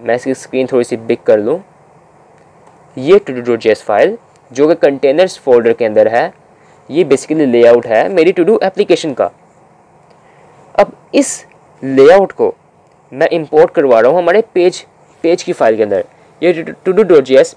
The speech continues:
basically एक page है, इसके अंदर मैं इसको import करवा रहा हूँ हमारे इस layout को,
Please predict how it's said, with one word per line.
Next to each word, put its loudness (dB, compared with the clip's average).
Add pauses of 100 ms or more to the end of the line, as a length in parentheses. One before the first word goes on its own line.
basically -4 (120)
एक -4
page 0
है, -8 (800)
इसके 0 (120)
अंदर -2 (140)
मैं -2
इसको -2
import -2
करवा 0
रहा 2
हूँ -2
हमारे 0
इस -8
layout 2
को, -14